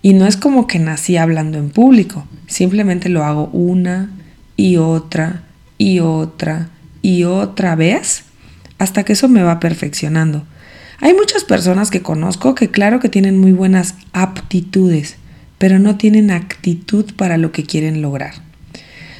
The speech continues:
A mí me ha pasado, y seguramente a ti también, que entras a alguna tienda, un centro comercial o algo, y hasta se te quitan las ganas de comprar por la actitud de la vendedora.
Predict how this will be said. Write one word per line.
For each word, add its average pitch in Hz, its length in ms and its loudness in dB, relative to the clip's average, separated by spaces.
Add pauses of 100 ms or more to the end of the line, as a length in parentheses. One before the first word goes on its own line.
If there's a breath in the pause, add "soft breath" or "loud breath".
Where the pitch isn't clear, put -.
(140 loud breath)
A 175 80 0
mí 220 100 6
me 392 140 2
ha 403 80 -6
pasado, 165 440 0
y 214 60 6
seguramente 165 560 2
a 156 60 -6
ti 170 100 0
también, 156 480 -2
que 190 220 -2
entras 208 320 0
a - 20 -2
alguna 160 680 -2
tienda, 165 420 -2
un 175 100 -4
centro 180 320 -6
comercial 160 560 -4
o 156 80 -4
algo, 165 320 -4 (760 loud breath)
y 202 100 4
hasta 208 260 0
se 214 140 -2
te 208 180 -2
quitan 262 500 0
las 175 160 -2
ganas 175 360 -4
de 165 100 -6
comprar 170 680 -4 (420)
por 170 160 0
la 165 160 0
actitud 185 600 -2
de 190 180 -2
la 151 160 -2
vendedora. 139 640 -8